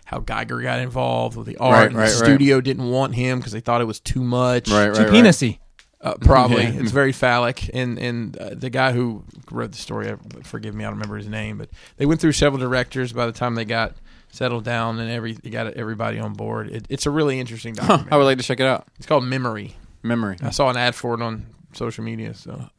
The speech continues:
Speaker 2: Yeah, no, I would like to see that. The, um, but I think if you just make, like, like, you know, there's stuff out there like Stargate, for instance.
Speaker 3: Mm-hmm.
Speaker 2: You know, I, I would be okay with exploring that world more,
Speaker 3: Yeah.
Speaker 2: not in a T V setting. You know what I mean? Like in,
Speaker 3: More
Speaker 2: in, in,
Speaker 3: movies.
Speaker 2: in that f-,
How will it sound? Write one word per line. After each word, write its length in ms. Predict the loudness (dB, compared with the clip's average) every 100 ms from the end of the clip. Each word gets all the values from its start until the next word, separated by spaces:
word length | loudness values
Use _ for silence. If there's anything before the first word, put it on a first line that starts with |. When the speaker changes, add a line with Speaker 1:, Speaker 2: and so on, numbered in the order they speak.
| -2 6
Speaker 2:
Yeah, 240 | 6 6
no, 140 | 4 4
I 40 |
would 60 | 2
like 140 | 0
to 60 | -2
see 140 | -2
that. 200 | -2 -4 _ _ _ 4
The, 180 | 8 10
um, 420 | 8 6 0 -6 _ _ _ _ _ _ _ _ _ _ _ -4
but 120 | 2
I 60 | 4
think 180 | 4 2
if 80 | 2
you 80 |
just 160 | 0 0
make, 320 | 0 -2 -2
like, 200 | -4 -4 -4
like, 260 | -6 -6 -20 -8
you 120 | -2
know, 100 | 2
there's 140 | 2
stuff 320 | 0 2 2 2
out 200 | 0 2
there 160 | 2
like 160 | 2 0
Stargate, 520 | 6 8 8 4 -4
for 120 | -6
instance. 440 | -6 -8 -12 -12 -8 -2
Speaker 3:
Mm-hmm. 240 | -2 -2 -6 _ 0
Speaker 2:
You 100 | 6
know, 120 | 6 6
I, 160 | 2 4
I 120 | 4
would 200 | 4 2
be 140 | 2 4
okay 220 | 4 2
with 140 | 0 0
exploring 520 | -4 -4 -2 -2 0
that 180 | 0 2
world 280 | 2 2 0
more, 180 | -2
Speaker 3:
Yeah. 60 | 2
Speaker 2:
not 160 | 2 2
in 120 | 0
a 60 | -2
T 200 | -4 -2
V 140 | -2
setting. 400 | 0 -4 -4 0
You 60 | 2
know 80 |
what 60 | 2
I 40 |
mean? 160 | 2 2
Like 240 | 0 -2 -4
in, 140 | 2
Speaker 3:
More 120 | 2
Speaker 2:
in, 40 | 2
in, 20 |
Speaker 3:
movies. 300 | 0 0 0
Speaker 2:
in 160 | 0
that 200 | 0 0
f-, 200 | -4 -18